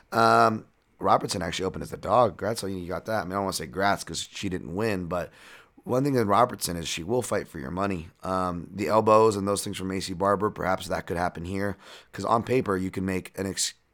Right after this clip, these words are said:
uh, the argument that both women are, are bad matchups. You know, Tyler Santos, the Muay Thai, purple belt in Brazilian Jiu-Jitsu, mainly Muay Thai 'cause her father is a Muay Thai teacher. She was raised with it, you know, athletic. Maybe she's got those knees and elbows. If she can get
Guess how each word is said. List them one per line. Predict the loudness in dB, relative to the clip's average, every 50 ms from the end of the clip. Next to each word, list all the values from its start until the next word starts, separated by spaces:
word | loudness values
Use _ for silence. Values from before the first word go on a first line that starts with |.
| _ _ _ -6
uh, | -4 -2 -2 -4 -4 -4 -2
the | 0 2
argument | 2 2 2 0 -2 -2 -2
that | -4 -2 2
both | 4 4 4 2 -2 -6
women | -6 -4 -4 -2 -4
are, | -4 -4 -6 -6 -8 -8
are | -8 -6
bad | -2 -2 0 0 0
matchups. | 0 0 0 0 -2 -6 -10 -12 -14
You | -14 -14
know, | -12
Tyler | -10 -8 -8 -8 -4
Santos, | 0 0 0 0 0 -6 -10 -10
the | -10 -8
Muay | -6 -4 -4 -4
Thai, | -4 -2 -2 -2 -2 -4 -6 -12 -20 -20 -20 -20 _
purple | -8 -6 -6 -6 -4
belt | 0 0 0 0 0
in | -4
Brazilian | -6 -4 -4 -4 -2 -2 -2 -4
Jiu-Jitsu, | -4 -6 -6 -6 -6 -4 -4 -4 -4 -6
mainly | -6 -6 -8 -6 -6
Muay | -6 -6 -6 -8 -8
Thai | -6 -6 -6 -6
'cause | -6 -8 -10 -10
her | -10 -8
father | -6 -4 -4 -2 -2 -2 -4 -4
is | -6 -6
a |
Muay | -8 -8 -8 -8 -8
Thai | -8 -8 -8
teacher. | -8 -10 -12 -12 -10 -10 -10 -10
She | -10 -10 -10
was | -12 -12 -12
raised | -12 -12 -12 -12 -12 -14
with | -14 -8 -8
it, | -8 -8 -8 -10 -14 -14 -14 -14 -16 -18 _ _
you | -10 -8
know, | -8 -8 -6
athletic. | -6 -6 -6 -6 -6 -6 -4 -4 -2 -2 -2 -4 -4 -10
Maybe | -14 -12 -10 -8 -6 -6 -6
she's | -4 -4 -6 -4 -6
got | -6 -6
those | -6 -6 -6 -4
knees | -4 -4 -2 -2 -4
and | -2 0
elbows. | 0 0 2 4 4 4 4 4 2
If | -2
she | -6 -8 -8
can | -6 -6 -6 -6
get | -6 -8 -8 -10